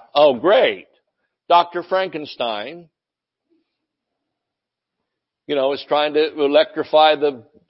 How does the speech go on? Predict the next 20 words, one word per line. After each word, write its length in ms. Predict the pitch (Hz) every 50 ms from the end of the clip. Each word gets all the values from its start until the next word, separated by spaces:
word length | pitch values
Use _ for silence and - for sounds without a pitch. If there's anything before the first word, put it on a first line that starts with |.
| _ - 127
beaker 460 | 127 196 202 - - 120 107 95 92
again. 360 | 90 87 85 82 73 67 - _ _ _ _ -
I 120 | 107 123
don't 160 | 127 120 120
know. 240 | 117 101 80 71 - _ _ _ _ _ _ _ _ _ _ _ _ _ _ _ _ _ _ _ _ _ _ _ _ _ _ _ _ _ _ _ _ _ _ _ _ -
How 80 | 110
many 300 | 123 123 120 120 113 - _ _ - 110 104 _ -
remember 320 | 113 113 110 104 101 98 90
school? 420 | - - - 117 110 107 98 92
They 120 | 87 98
always 260 | 98 98 98 95 - -
had 180 | 98 87 90
the 60 | 90
be-, 260 | 85 85 90 90 87 - _ _ _ _ _ _ _ _ _ _ -
the 80 | 113
Bunsen 600 | 101 98 107 123 131 139 - - 143 120 117 110
burner 440 | 104 110 113 113 113 113 113 113 107
and 140 | 101 98 95
the 80 | 98 92
beaker. 520 | 90 110 110 101 - - 73 69 69